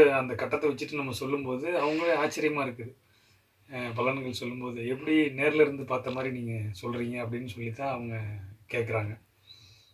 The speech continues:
இப்போ எவ்வளோ பெரிய விஷயங்களை நம்மளுக்கு வந்து நம்ம குரு நம்மளுக்கு கொடுத்துருக்காரு அப்படின்ற ஒரே ஒரு விஷயம் போதும். அவங்க சொல்லியிருக்கிறது எவ்வளோ பெரிய விஷயம், இந்த லக்னம் மாறும் அப்படின்ற விஷயத்துல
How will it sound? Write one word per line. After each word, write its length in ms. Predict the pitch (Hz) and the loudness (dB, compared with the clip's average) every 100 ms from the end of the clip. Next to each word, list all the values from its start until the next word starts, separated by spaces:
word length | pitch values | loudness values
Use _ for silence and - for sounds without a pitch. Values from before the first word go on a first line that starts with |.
| _ | _
இப்போ 240 | _ 131 131 127 117 117 117 123 | _ 0 2 2 0 -4 -6 -6
எவ்வளோ 260 | 127 143 151 | 0 6 6
பெரிய 220 | 151 143 | 6 0
விஷயங்களை 380 | 123 135 135 165 | -2 -4 -2 -2
நம்மளுக்கு 360 | 151 127 123 117 | -2 -8 -8 -8
வந்து 220 | 123 139 | -8 -8
நம்ம 240 | 131 120 | -8 -8
குரு 240 | 113 123 127 | -6 -6 -6
நம்மளுக்கு 340 | 117 113 110 | -6 -8 -8
கொடுத்துருக்காரு 580 | 107 113 123 110 113 113 107 - _ _ _ _ _ _ _ _ | -8 -8 -10 -6 -4 -4 -6 -10 _ _ _ _ _ _ _ _
அப்படின்ற 340 | 123 120 139 147 143 131 | -4 -2 4 8 8 8
ஒரே 260 | 127 139 160 180 | 4 6 6 6
ஒரு 200 | 151 147 | 4 2
விஷயம் 340 | 147 - 165 | 0 0 0
போதும். 380 | 143 139 139 240 - | 2 4 4 0 -2
அவங்க 320 | 127 127 123 117 113 | -4 -2 -4 -4 -4
சொல்லியிருக்கிறது 520 | 107 131 135 120 120 123 | -4 -2 -2 -2 -6 -4
எவ்வளோ 200 | 123 117 | -2 -4
பெரிய 280 | 117 117 113 110 | -4 -4 -2 -2
விஷயம், 440 | 107 - 117 113 98 _ _ _ | -4 -6 -6 -8 -10 _ _ _
இந்த 180 | _ 110 | _ -2
லக்னம் 360 | 110 120 123 120 | -2 0 -4 -4
மாறும் 280 | 120 127 | -2 0
அப்படின்ற 300 | 120 120 117 117 | 0 -2 -4 -4
விஷயத்துல 480 | 104 113 107 113 | -2 -6 -6 -6